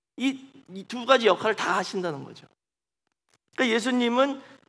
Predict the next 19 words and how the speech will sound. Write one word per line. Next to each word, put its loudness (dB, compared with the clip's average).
그 -6
계시의 6
주인공이시면서 2
계시를 -2
전달하시는 -2
분이라는 -12
것이죠. -20
그러면 6
좀 2
더 4
구체적으로 4
그 -6
계시의 6
내용이 6
물론 4
다 -2
예수님에 6
대한 2
거-, -8